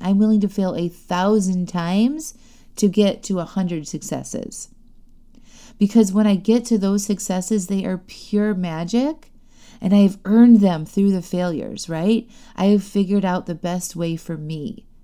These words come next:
through those failures. And it was the same process I went through with overdrinking, right? Like, I did this same process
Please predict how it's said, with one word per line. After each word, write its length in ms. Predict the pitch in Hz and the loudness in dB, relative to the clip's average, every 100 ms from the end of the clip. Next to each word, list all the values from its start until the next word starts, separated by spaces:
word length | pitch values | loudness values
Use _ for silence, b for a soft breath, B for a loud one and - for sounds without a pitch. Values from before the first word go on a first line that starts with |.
| - - - - | -20 -20 -20 -20
through 260 | - 196 | 0 2
those 280 | 185 170 160 | 2 0 -4
failures. 760 | - 180 190 151 - - - - - - - - b b b | -4 0 0 -2 -8 -12 -14 -18 -20 -20 -20 -20 b b b
And 100 | 185 | 0
it 60 | |
was 140 | 170 190 | 0 0
the 100 | 190 | -2
same 380 | - 214 214 214 | 0 4 4 4
process 440 | 202 208 208 202 | 0 0 0 -2
I 80 | 190 | 0
went 260 | 185 160 | -2 -4
through 120 | - 185 | -4 -2
with 140 | 180 | -2
overdrinking, 840 | 170 170 170 185 196 190 - - - b b b b b - | -4 -4 -4 -2 -2 -4 -10 -12 -18 b b b b b -6
right? 260 | 160 202 | -2 0
Like, 160 | 190 175 | -2 -2
I 120 | 190 | -2
did 300 | 185 208 185 | 2 0 0
this 440 | 190 190 220 - - | 0 0 -2 -8 -10
same 360 | - 202 202 | -4 2 2
process 800 | 202 180 175 175 160 196 247 - | 2 -4 -4 -4 -2 -2 -2 -8